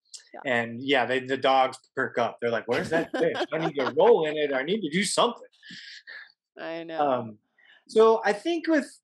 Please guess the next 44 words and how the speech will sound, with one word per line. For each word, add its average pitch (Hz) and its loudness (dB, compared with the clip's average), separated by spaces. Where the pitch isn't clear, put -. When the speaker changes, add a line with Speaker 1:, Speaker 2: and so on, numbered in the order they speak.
Speaker 2:
you 220 -2
know, 226 4
the 220 4
last, 254 2
maybe 269 0
the 196 0
last 202 2
thing 208 0
we'll, 170 0
we'll 151 0
close 165 0
with 156 2
on 143 -2
fertilizer 143 0
is 139 -4
that 143 2
you 190 -2
know, 202 0
this 277 0
is 285 0
one 202 0
of 185 -2
the 175 -2
areas 156 2
where 143 0
you 135 -2
really 214 2
want 151 0
to 127 -8
try 147 -2
and 139 -6
take 147 -4
the 147 -6
time 127 -6
to 123 -8
do 120 -4
some 120 -6
research, 113 -6
you 143 -6
know, 135 -2
like, 123 -2
and 135 -4
find 226 0
some, 208 -2